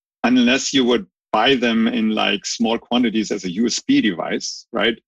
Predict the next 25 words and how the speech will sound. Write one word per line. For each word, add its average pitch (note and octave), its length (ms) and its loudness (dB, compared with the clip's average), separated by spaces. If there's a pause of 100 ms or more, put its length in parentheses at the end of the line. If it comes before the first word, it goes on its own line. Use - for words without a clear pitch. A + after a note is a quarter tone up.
(800)
Or D3 440 6
if B2 260 -4
you B2+ 100 2
would A#2 240 0
actually A2 280 -4
buy F#2+ 180 -4
a G2+ 80 -6
storage D3+ 380 -4
system, - 320 -16 (340)
right? G2+ 220 -2
So G#2 220 -2
any D3 320 0
enterprise G#2+ 920 -4 (200)
would A2+ 180 -2
have A#2 280 -6
to, G#2 480 -2 (380)
it A2+ 180 -2
would, C3 320 -2
would A#2+ 200 -4
go B2 120 2
to - 160 -8
the G2+ 80 -2
storage - 540 -2 (100)
system A2 460 -4
vendor - 440 -8